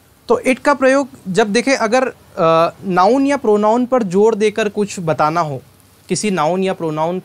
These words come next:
को जोर देकर जब बताना हो तब भी हम it का प्रयोग करते हैं। इस प्रकार का sentence कैसे formation होता है वो ज़रा देखते हैं example से। देखिए आपके पास में एक example दिया हुआ है, it is Sankey who helped him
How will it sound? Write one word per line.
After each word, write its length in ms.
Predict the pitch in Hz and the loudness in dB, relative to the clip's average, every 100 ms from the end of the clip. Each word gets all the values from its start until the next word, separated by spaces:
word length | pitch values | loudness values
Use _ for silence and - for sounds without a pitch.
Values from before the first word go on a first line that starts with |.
| - | -8
को 260 | 160 196 - | -6 -6 -8
जोर 360 | 143 151 233 240 | -4 2 2 2
देकर 280 | 214 214 | 0 -2
जब 180 | 185 190 | -4 -4
बताना 320 | 156 151 147 | -4 -4 -4
हो 220 | 156 202 233 _ _ - | -4 -6 -10 _ _ -4
तब 100 | 202 | -2
भी 140 | 202 | 0
हम 120 | 254 220 | -2 -4
it 100 | 196 | -8
का 120 | - | -6
प्रयोग 280 | 185 170 160 | -4 -4 -4
करते 280 | 170 160 226 | -8 -8 -10
हैं। 80 | 233 | -8
इस 120 | 226 - | -8 -6
प्रकार 320 | 214 208 208 | -6 -4 -4
का 120 | 220 | -4
sentence 420 | 202 180 196 208 | -4 -4 -6 -6
कैसे 280 | - 175 208 | -6 -4 -4
formation 500 | 196 170 180 180 196 | -4 -4 -6 -8 -8
होता 180 | 170 190 | -6 -4
है 60 | |
वो 120 | 175 170 | -4 -2
ज़रा 200 | 170 170 | -2 -2
देखते 280 | 143 - | -4 -4
हैं 60 | 170 | -6
example 400 | 127 135 131 147 | -4 -4 -4 -6
से। 160 | 139 220 - - 165 | -6 -6 -10 -8 -4
देखिए 200 | 190 247 | 0 0
आपके 200 | - 233 | -2 -4
पास 240 | 220 220 | -2 -2
में 120 | 240 | -6
एक 180 | 214 202 | -6 -6
example 520 | 185 151 151 156 185 | -6 -2 -4 -2 -2
दिया 160 | 160 147 | 0 0
हुआ 180 | 139 175 | 2 0
है, 80 | 214 - - - | -2 -10 -20 -6
it 120 | 208 220 | -2 0
is 220 | 269 - - _ - | -2 -4 -14 _ -6
Sankey 480 | - 190 190 240 277 277 _ _ | -2 0 0 -2 -2 -4 _ _
who 100 | 240 220 | 0 0
helped 400 | 185 214 214 190 170 | 2 2 0 -4 -4
him 200 | 214 | -4